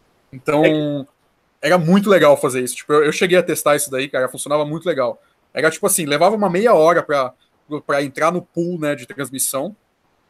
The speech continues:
Speaker 2: E é legal que
Speaker 1: Mas
Speaker 2: eles estavam transmitindo, era, era o tempo todo, não era? A
Speaker 1: É, era o tempo todo. Eles transmitiam, se eu não me engano, dava acho que um giga por dia de dados, alguma coisa assim.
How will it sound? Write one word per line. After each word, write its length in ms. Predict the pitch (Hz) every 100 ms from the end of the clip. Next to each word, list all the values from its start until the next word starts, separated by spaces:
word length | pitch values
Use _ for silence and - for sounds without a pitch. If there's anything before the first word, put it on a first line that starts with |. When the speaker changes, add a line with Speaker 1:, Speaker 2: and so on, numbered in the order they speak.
| _ _ _ _ _ _ _
Speaker 2:
E 100 | 135
é 40 |
legal 220 | - -
que 40 | 147
Speaker 1:
Mas 80 | 139
Speaker 2:
eles 60 | -
estavam 300 | - 226 233
transmitindo, 580 | - 220 226 240 220 160
era, 280 | 170 175 175
era 100 | 180
o 60 |
tempo 200 | 180 -
todo, 300 | - 254 220
não 120 | 165 208
era? 360 | 165 117 101
A 140 | 104 123
Speaker 1:
É, 160 | 147 135
era 80 | 123
o 20 |
tempo 280 | 143 196 196
todo. 320 | 151 139 123
Eles 220 | 127 143
transmitiam, 680 | 175 175 170 - 180 190 185
se 120 | 185 165
eu 20 |
não 80 | 170
me 80 | 160
engano, 260 | 151 175
dava 320 | 156 156 147 147
acho 160 | -
que 60 | 165
um 120 | 156
giga 240 | 131 143
por 180 | 143 139
dia 300 | 123 123 123
de 80 | 117
dados, 300 | 120 117 117
alguma 160 | 123 127
coisa 160 | 135
assim. 280 | 135 120